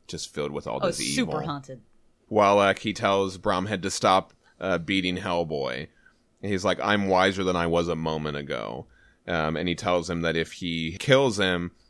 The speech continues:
Speaker 1: then the right hand of doom will become poisoned against them.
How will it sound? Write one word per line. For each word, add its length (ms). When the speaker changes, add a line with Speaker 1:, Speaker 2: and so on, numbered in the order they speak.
Speaker 1:
then 320
the 100
right 220
hand 380
of 100
doom 240
will 100
become 360
poisoned 440
against 400
them. 340